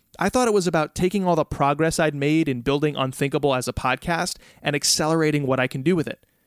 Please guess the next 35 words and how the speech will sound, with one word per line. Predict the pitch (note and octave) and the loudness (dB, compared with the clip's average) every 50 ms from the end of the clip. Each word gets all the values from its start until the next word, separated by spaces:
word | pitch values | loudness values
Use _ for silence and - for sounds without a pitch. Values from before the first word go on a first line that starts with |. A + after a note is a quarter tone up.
| _ _ | _ _
I've | - C#3 D3 D3 | -4 -2 0 0
been | F3 E3 | 0 2
running | D#3 D#3+ E3+ F#3+ G3 | 2 0 0 0 0
that | F3+ E3 D#3+ | -2 -2 -4
show | - - - D3 C#3+ C#3+ C#3 | -2 0 2 2 2 2 0
for | - - C#3 B2+ B2 | 0 0 0 0 -2
three | - - - C#3+ D#3 F3+ | -4 -6 -4 -2 -2 0
years. | E3+ C#3 B2 A#2+ B2 C#3+ E3 - | 0 0 0 0 0 0 0 0
It's | - C3 - - | -4 -6 -4 -2
going | D3 C#3 E3+ F#3 | 0 0 0 0
well. | D#3+ C3 A#2+ B2 C#3 D#3 D3+ | 0 0 2 2 2 0 0
People | - E3+ E3 F#3 F3 C#3+ | -2 -4 -2 -2 -2 0
like | B2+ B2 B2+ B2+ - | 0 -2 -2 0 0
it, | E3 F3+ - - _ _ _ - | -2 -2 -2 -6 _ _ _ -6
and | D#3+ E3 E3+ | -4 0 0
I | E3 | 2
love | E3+ F3 F3 E3 | 2 2 2 2
making | F3+ F#3+ G3 - D3+ A#2 | 2 0 0 0 -2 -4
it. | A2 - - _ _ _ _ _ _ _ | -4 -8 -14 _ _ _ _ _ _ _
So | - - D#3+ | -2 0 0
I | D#3+ | 2
thought | - - F#3 F3+ - - | 2 2 0 0 0 0
scaling | - - - E3 E3 F3+ F#3 E3+ D3+ C#3 | -2 -2 0 0 0 2 2 0 0 0
it | B2+ C3 - | -2 -2 -2
would | C#3+ C#3 B2+ | -2 -4 -2
mean | C3 C3+ C3+ C3+ C#3 C#3+ - - - - _ _ _ _ _ - | -2 -2 -2 -2 -2 -4 -6 -10 -16 -20 _ _ _ _ _ -4
enabling | D3+ D#3+ F3 F3+ F#3 G3 F#3+ F3 E3 | 0 0 2 2 2 0 0 0 0
me | D#3+ D#3+ D#3 | 0 0 0
to | D3+ | 2
do | C#3+ D#3 D#3 | 2 2 2
more | C#3+ C3+ C3 C3 C3 C3+ D3+ E3+ F#3+ A3 A#3+ A3 _ _ - | 2 2 0 2 2 4 4 2 2 0 -2 -6 _ _ -4
with | D3 C#3+ C#3 - C#3 | -2 -2 -2 0 -2
less. | C3+ A2 F#2+ - - - - - _ _ _ _ _ - | -2 -2 -2 -4 -8 -8 -10 -12 _ _ _ _ _ -2
I | D#3 | 0
mean, | E3 E3 D3+ D3 | 2 0 0 -2